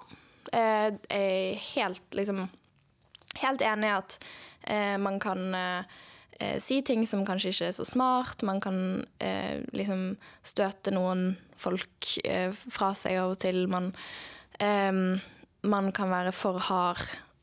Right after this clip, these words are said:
Altså, med på liksom å, å ta en, en del av de, eh, innrømmelsene. Eh, men liksom til, til slutt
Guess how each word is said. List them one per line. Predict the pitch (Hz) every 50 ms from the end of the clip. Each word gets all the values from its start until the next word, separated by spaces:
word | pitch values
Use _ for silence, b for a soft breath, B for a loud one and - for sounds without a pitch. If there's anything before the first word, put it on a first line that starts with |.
| _
Altså, | - - 220 220 240 220 208 - - - _ _ -
med | 233 247 269 269 254 247 240 - -
på | 233 202
liksom | 190 196 - 247 254 262 247 226 - - _ _
å, | - 220 - - - _ _ _ - -
å | - 208
ta | - - - 233 214 202 -
en, | - 202 196 202 196 196 196 - -
en | - 196 202
del | 202 214 208 202 190 190 185
av | 185 185
de, | 196 196 196 190 196 196 - B B B B B B B B B B B B B B B B B B
eh, | - 202 190 -
innrømmelsene. | - 226 226 220 202 185 185 185 190 196 196 - - 208 240 339 349 302 B B B B B B - - -
Eh, | - 220 214 214 - 214 214 - - - -
men | - 233 233 226 226 226 220 - - _ _ _ _ - - _ _ _ _ _ _ _ _ _ _ _ _ _ _ _ _ - -
liksom | - - 220 220 240 240 240 233 226 220 - B B B B B
til, | - - 262 233 233 226 214 - 233
til | - 277 -
slutt | - - - 269 403 - - - - -